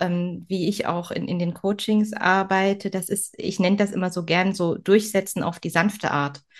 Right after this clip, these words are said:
Also nicht konfrontativ, ähm, und auf, ähm, über andere hinwegrennen und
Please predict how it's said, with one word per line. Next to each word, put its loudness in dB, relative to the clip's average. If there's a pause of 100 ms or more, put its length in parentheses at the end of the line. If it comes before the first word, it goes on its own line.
(320)
Also 4
nicht 4
konfrontativ, 0
ähm, 0
und -2
auf, -2
ähm, -2 (220)
über 4
andere 2
hinwegrennen 4
und -4